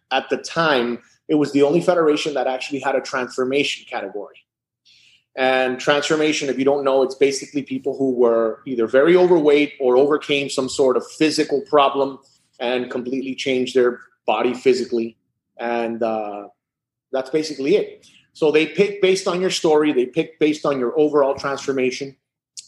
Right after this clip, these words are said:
Uh, my first show, I did it in Atlanta, um, and it went very well. I qualified for the World Championships. Um, and in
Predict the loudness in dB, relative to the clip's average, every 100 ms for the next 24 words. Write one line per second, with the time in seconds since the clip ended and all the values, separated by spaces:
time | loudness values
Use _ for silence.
0 | -4 -2 0 -2 2 2 2 2 4 4
1 | 2 0 0 0 2 2 -2 _ -4 -4
2 | -2 -2 -2 -2 -4 _ _ _ _ _
3 | _ _ _ -6 -2 0 2 2 0 -2
4 | -6 -2 0 2 2 0 0 -2 -4 -4
5 | -4 -4 2 2 4 4 4 0 -2 -6
6 | 2 4 4 2 2 2 2 0 -2 2
7 | 4 4 2 2 0 0 0 4 4 2
8 | -2 -4 -4 -8 0 0 0 -14 _ _
9 | _ _ _ _ _ _ -2 0 2 2
10 | -2 -4 -8 _ -4 -2 0 0 -2 -4
11 | -8 -10 _ 2 2 2 0 -2 -4 -6